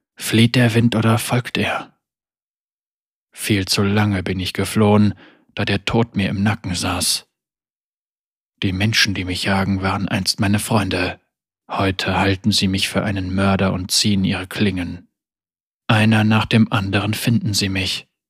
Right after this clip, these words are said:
Der erste war ein starker Schwertkämpfer, der in ganz Ionia bekannt war.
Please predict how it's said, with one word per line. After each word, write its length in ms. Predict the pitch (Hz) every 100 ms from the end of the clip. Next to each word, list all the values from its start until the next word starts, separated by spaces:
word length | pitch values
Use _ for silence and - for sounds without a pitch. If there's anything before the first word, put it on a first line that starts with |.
| _ _ _ _ -
Der 240 | 95 85
erste 440 | 117 98 98 - 98
war 120 | 98
ein 120 | 95
starker 480 | 95 - 107 101 98
Schwertkämpfer, 840 | - 113 117 - - 101 110 107 - - - _
der 100 | 123
in 140 | 117 113
ganz 300 | 113 127 -
Ionia 600 | 123 120 135 110 95 90
bekannt 440 | 107 - 120 120
war. 340 | 98 90 87